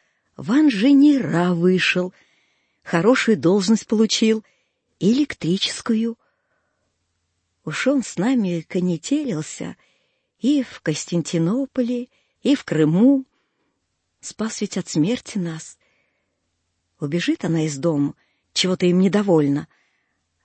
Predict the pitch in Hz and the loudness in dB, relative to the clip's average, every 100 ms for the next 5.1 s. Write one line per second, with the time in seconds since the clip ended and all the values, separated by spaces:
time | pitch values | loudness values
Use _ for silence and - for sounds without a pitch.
0 | _ - 226 330 311 185 147 139 147 247 | _ -4 -2 0 0 0 -2 -4 -4 -2
1 | 330 202 233 - 247 226 220 214 220 _ | -4 -2 -6 -4 -2 0 0 -2 -6 _
2 | _ _ - 302 311 151 - - 208 - | _ _ -4 -2 0 -2 -6 -6 -6 -10
3 | _ _ _ _ _ _ _ _ _ _ | _ _ _ _ _ _ _ _ _ _
4 | _ 151 254 - 185 151 151 151 180 - | _ -6 -6 -6 -8 -6 -4 -6 -8 -14